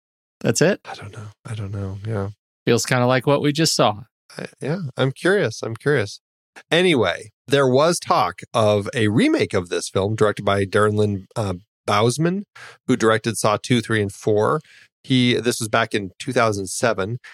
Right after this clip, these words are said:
Speaker 2: He was set to direct it. Uh, David S. Goyer was hired to write the script. It was gonna be released in twenty-eight, two thousand eight. Um, but it kind of, uh, just, the date came and went, nothing happened.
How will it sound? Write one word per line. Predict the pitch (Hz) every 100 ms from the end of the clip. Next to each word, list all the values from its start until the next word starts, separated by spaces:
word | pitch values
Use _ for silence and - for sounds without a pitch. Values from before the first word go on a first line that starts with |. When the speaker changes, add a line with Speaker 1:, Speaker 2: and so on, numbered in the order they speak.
| _
Speaker 2:
He | 160
was | 151 135
set | - 131 -
to | 123
direct | 117 110 107 -
it. | 113 107 -
Uh, | 131 98
David | 107 107 104
S. | -
Goyer | - 117 120 117
was | 104
hired | - 107 101
to | 101
write | 95 98
the | -
script. | - - 143 - - _ _
It | - _ 107
was | 101
gonna | 110
be | 98
released | 101 101 104 104 -
in | 95
twenty-eight, | - 104 98 104 98 - -
two | 131
thousand | 123 110 101 -
eight. | 147 147 - _ - - - _ _
Um, | 120 117 110 107
but | - 214 - - - - -
it | 160 160
kind | - 175 196
of, | 185 - - -
uh, | - - 113
just, | 120 131 - _ -
the | 113
date | 107 131 147
came | - 139
and | 131
went, | 131 160 123
nothing | 113 - 110
happened. | 113 135 165 156 151